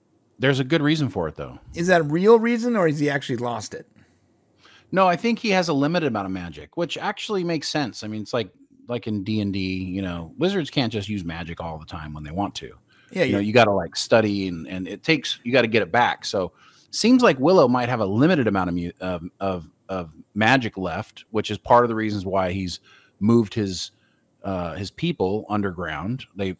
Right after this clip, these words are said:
Speaker 1: talk about that in this episode.
Speaker 2: It's almost
Speaker 1: And
Speaker 2: like
Speaker 1: he
Speaker 2: mana.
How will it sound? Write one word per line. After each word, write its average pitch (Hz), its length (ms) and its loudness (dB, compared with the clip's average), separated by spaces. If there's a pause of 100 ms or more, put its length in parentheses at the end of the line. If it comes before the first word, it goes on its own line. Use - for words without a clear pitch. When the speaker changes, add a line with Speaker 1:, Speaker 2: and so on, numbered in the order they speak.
Speaker 1:
talk 110 240 2
about 92 200 -4
that 87 160 -4
in 87 60 -14
this 85 140 -12
episode. 87 480 -10 (300)
Speaker 2:
It's - 140 -2
almost 220 220 2
Speaker 1:
And 208 80 2
Speaker 2:
like 147 180 2
Speaker 1:
he 113 80 -2
Speaker 2:
mana. 139 580 0